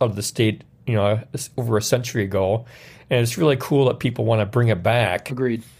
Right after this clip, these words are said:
Speaker 1: and do something about it. And, and, and it is, it is something that they really wanted. And even, even some of the politicians like Tommy Thompson, our former governor, really wanted it. So it, so it happened. And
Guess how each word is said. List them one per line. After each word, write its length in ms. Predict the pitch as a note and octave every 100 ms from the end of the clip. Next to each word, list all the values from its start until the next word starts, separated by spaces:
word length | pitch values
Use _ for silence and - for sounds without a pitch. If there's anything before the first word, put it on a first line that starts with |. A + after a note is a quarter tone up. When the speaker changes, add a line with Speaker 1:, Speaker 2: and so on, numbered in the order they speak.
| - - -
Speaker 1:
and 160 | A2+
do 120 | G#2 C3+
something 320 | - G2 F#2+
about 360 | F#2 F#2+ G#2
it. 100 | -
And, 180 | G#2+ A2 B2
and, 200 | A2+ - -
and 320 | A#2 A2 -
it 100 | B2+
is, 280 | C3 D3 A#2+
it 80 | D3
is 100 | C#3+
something 260 | - A#2+ A2+
that 140 | A#2
they 100 | A2+
really 180 | A2 A#2+
wanted. 520 | A#2+ D3 E3+ F#2 F#2+ - - - -
And 140 | B2+
even, 240 | C3+ C#3 C#3+
even 140 | C#3
some 180 | C3 B2
of 80 | A#2+
the 40 |
politicians 520 | D#3 C3 - C3+ C3+ G#2+
like 140 | A2+
Tommy 280 | - A2+ G#2+
Thompson, 440 | A2 A2 B2 A2
our 200 | F#2+ F#2+ - G#2
former 280 | - G#2
governor, 300 | G2 C#3 B2 G2
really 180 | G2
wanted 360 | F#2 F2 F#2+ G2
it. 200 | A#2 - - - -
So 240 | - - B2
it, 120 | -
so 160 | - C#3
it 80 |
happened. 520 | C3 D#3 C#3+ - - - _ - - _ _
And 460 | B2+ A#2+ A#2 A#2